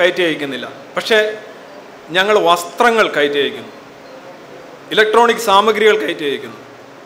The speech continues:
നിങ്ങൾ നൂറ് ഡോളറിന് വാങ്ങിയ വസ്തുക്കൾ ഞങ്ങൾ ഒരു ഡോളറിന് നൽകുന്നു. അധ്വാനിക്കാൻ ഒരു മടിയും ഇല്ലാത്ത ഒരു ജനസമൂഹമാണ് ഞങ്ങൾ. ഞങ്ങളെ എന്തിന് വെറുക്കണം, ഞങ്ങളെ എന്തിന്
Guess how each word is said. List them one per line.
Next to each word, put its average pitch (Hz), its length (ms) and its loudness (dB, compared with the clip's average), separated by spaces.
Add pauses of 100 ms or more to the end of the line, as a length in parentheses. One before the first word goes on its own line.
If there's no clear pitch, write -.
(100)
നിങ്ങൾ 226 460 0 (420)
നൂറ് 226 260 2
ഡോളറിന് 202 460 4
വാങ്ങിയ 185 400 2
വസ്തുക്കൾ 185 640 -2
ഞങ്ങൾ 180 380 -2
ഒരു 185 180 2
ഡോളറിന് 165 540 2
നൽകുന്നു. 127 300 -8 (1300)
അധ്വാനിക്കാൻ 226 640 2
ഒരു 202 160 6
മടിയും 208 440 2
ഇല്ലാത്ത 175 260 2
ഒരു 170 140 -4
ജനസമൂഹമാണ് 156 720 -4
ഞങ്ങൾ. 123 220 -10 (840)
ഞങ്ങളെ 196 280 2
എന്തിന് 185 360 0
വെറുക്കണം, 151 560 -4 (720)
ഞങ്ങളെ 160 260 -4
എന്തിന് 151 240 -8